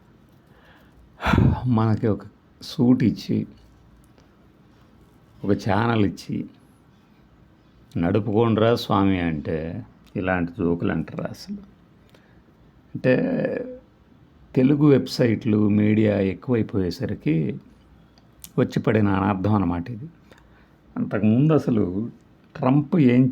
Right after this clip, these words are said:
చేశాడు అనేది తెలుసుకోవడానికి వీళ్ళకి ఒక రోజు పట్టేది.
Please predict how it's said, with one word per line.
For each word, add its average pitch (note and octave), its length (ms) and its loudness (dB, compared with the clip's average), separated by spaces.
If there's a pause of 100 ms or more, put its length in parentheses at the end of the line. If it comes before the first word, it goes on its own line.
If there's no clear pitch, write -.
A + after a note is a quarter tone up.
చేశాడు A#2 600 2
అనేది G#2+ 340 2
తెలుసుకోవడానికి A2 760 0
వీళ్ళకి G#2 240 0
ఒక F#2+ 200 0
రోజు F#2+ 220 0
పట్టేది. F2 440 -4